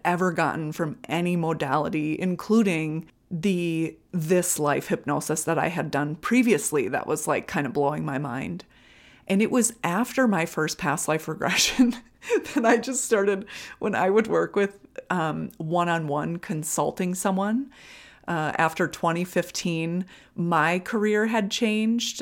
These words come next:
I was still in wellness, but I was much more positioned in terms of programming wellness at work sites.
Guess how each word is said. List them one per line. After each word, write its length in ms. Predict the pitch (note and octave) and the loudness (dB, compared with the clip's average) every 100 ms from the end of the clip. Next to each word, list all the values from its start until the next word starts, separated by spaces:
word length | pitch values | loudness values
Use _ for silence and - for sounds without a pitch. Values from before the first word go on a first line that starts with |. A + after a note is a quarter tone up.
| - | -2
I 100 | E3 | 0
was 140 | E3 | 0
still 600 | E3+ - - D#3+ D#3+ D#3+ - | -2 -2 0 2 2 0 0
in 220 | F3 E3+ | -2 -2
wellness, 520 | D#3 D3 D#3 F#3+ G#3+ - | 0 0 0 -2 -2 -2
but 120 | E3 | 0
I 80 | D3+ | 0
was 180 | D#3 D#3+ | 0 -2
much 380 | D#3+ D#3 D3 - | 0 0 0 -2
more 220 | D#3+ D#3+ | -2 -2
positioned 580 | F#3+ C#3+ C#3 - D3+ C#3+ | -4 -2 -2 -2 -6 -6
in 160 | D#3+ | -8
terms 320 | - D#3+ D#3 | -6 -8 -6
of 220 | D#3 - - | -6 -8 -10
programming 720 | - D#3 D#3 F3 F3+ F#3+ G3+ | -2 0 0 0 0 -2 -2
wellness 480 | G3 F#3 G3 A3 A3 | -2 0 -2 -2 -2
at 160 | - - | -4 -2
work 240 | - - | -4 -4
sites. 440 | - - - - | -6 -6 -6 -8